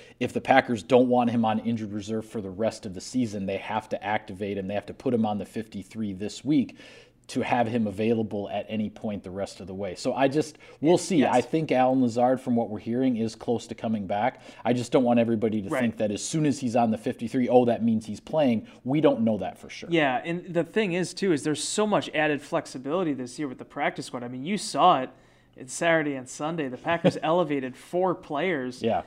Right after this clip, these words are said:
Speaker 2: between the two covid nineteen replacements and the other two that they're allowed. Uh, Juwann Winfree was up from the practice squad in that game and actually played seven offensive snaps for Green Bay at receiver.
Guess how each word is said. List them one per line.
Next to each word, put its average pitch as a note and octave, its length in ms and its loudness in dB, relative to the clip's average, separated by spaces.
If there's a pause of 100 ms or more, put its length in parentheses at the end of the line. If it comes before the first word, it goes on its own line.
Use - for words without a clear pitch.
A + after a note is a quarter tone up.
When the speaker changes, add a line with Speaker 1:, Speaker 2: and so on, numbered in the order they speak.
Speaker 2:
between E3+ 480 0
the C#3+ 60 0
two G3+ 280 -2
covid F3+ 520 0
nineteen D3 500 -6
replacements F3+ 680 -4
and C#3+ 100 -6
the C3 140 -4
other D#3+ 180 -2
two E3+ 260 -6
that D3 180 -8
they're C#3 120 -4
allowed. D3 460 2 (400)
Uh, C#3 220 2
Juwann D3 480 -2
Winfree C#3+ 680 -6
was C#3 180 -6
up C#3 180 -2
from C#3+ 120 -8
the C3+ 80 -8
practice C3+ 420 -4
squad C#3+ 240 -2
in C3+ 80 -6
that C3 220 -8
game C#3+ 160 -6
and - 20 -4
actually C#3+ 280 -4
played D#3+ 300 -4
seven C#3+ 300 -6
offensive D3 480 -6
snaps B2 320 -12
for - 140 -14
Green C3 240 -10
Bay B2+ 120 -4
at B2 120 -6
receiver. C3+ 420 -4